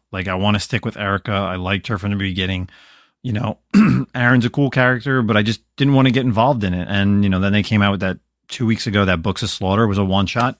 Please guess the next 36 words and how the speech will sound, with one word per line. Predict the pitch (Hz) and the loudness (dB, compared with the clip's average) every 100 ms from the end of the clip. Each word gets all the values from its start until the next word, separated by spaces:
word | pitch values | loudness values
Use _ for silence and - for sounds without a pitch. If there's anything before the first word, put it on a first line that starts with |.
| _ _ | _ _
Thank | - 95 90 | -12 -10 -10
you | |
for | 95 | -10
just | 92 92 | -8 -4
having | 98 95 | 0 0
a | 90 | -2
one | 90 104 | 0 0
shot. | - 104 92 | 0 -2 -4
Thank | 92 87 | -8 -10
you | 90 | -8
for | 92 | -6
not | 90 | -4
having | 98 92 92 90 | -2 -2 -2 -2
millions | 101 95 92 | -2 -2 -4
of | 87 | -4
variants. | 87 135 175 202 190 - _ _ _ _ - - - _ - | 0 2 2 0 -2 -8 _ _ _ _ -20 -20 -20 _ -2
But, | 139 | 4
like, | 139 123 110 _ _ _ _ _ _ _ _ _ - | 4 4 0 _ _ _ _ _ _ _ _ _ 0
you | 147 | 2
know, | 135 | 4
what's | 135 - | 2 2
the | 143 | 2
next? | 135 - - | 2 0 -6
I | 123 | 0
think | 139 | 2
they're, | 127 120 107 98 | 4 2 0 -6
I | |
think | - - 147 | -6 -2 0
they're | 190 | -2
coming | 175 185 180 | 0 2 2
out | 170 | 2
with | 170 | -2
another | 160 156 160 | 0 2 2
ongoing. | 143 147 151 160 160 156 - _ _ _ _ _ _ | 2 0 2 2 2 0 -6 _ _ _ _ _ _
Yes, | 123 120 - | -8 -8 -2
no? | 135 139 131 | 0 0 -2